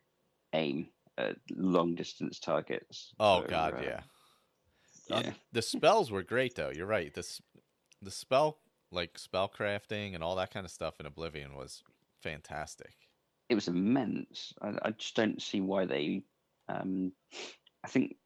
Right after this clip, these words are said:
Speaker 1: they lost something somewhere where it went to, to Skyrim, because, um, it just didn't feel quite the same, didn't feel quite as, like, uh, in, n-, not as much depth to a lot of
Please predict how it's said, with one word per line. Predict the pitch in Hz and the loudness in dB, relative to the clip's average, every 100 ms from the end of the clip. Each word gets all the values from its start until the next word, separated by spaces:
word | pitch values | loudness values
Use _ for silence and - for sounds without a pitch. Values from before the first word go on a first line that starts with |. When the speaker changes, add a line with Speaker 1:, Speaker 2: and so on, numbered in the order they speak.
| _ _ - | _ _ 2
Speaker 1:
they | 95 90 - | 4 4 2
lost | 101 98 92 - - | 6 6 4 -4 -2
something | 85 - 85 78 | -2 -2 -6 -6
somewhere | - 85 78 69 | -4 -4 -4 -6
where | - - | -4 -4
it | 58 - _ - - 135 | -6 -8 _ -18 -16 -6
went | 90 - - - | -4 -4 -8 -6
to, | 80 73 - - _ _ _ | -4 -4 -6 -10 _ _ _
to | - - | -12 -8
Skyrim, | - - 87 90 - - - _ _ _ _ _ _ | -4 0 0 -2 -4 -6 -10 _ _ _ _ _ _
because, | 92 - 90 87 - 92 | -10 0 0 0 -4 2
um, | 90 92 | 2 2
it | - - | 0 -4
just | - - - | -6 -8 -2
didn't | 104 92 - | 0 0 0
feel | 95 90 | 2 2
quite | 90 - - | 2 -4 -4
the | - | -4
same, | - 95 90 | -2 -2 0
didn't | - - - | -4 -6 -4
feel | 92 | -4
quite | - 95 92 | -2 -4 -2
as, | - 127 - _ _ _ _ _ _ _ _ _ - | -2 -4 -12 _ _ _ _ _ _ _ _ _ -8
like, | - - - - - | -6 -6 -10 -12 -10
uh, | - - - - - | -6 -6 -6 -8 -2
in, | 101 98 - 107 | 2 2 2 0
n-, | - | 2
not | 107 - | 0 2
as | 104 | 2
much | 73 - - | 0 -2 2
depth | 98 - - - - _ _ _ _ _ _ _ - | 4 4 -4 -20 -20 _ _ _ _ _ _ _ -4
to | 87 | 2
a | 82 | 6
lot | 90 - | 6 4
of | 85 | -2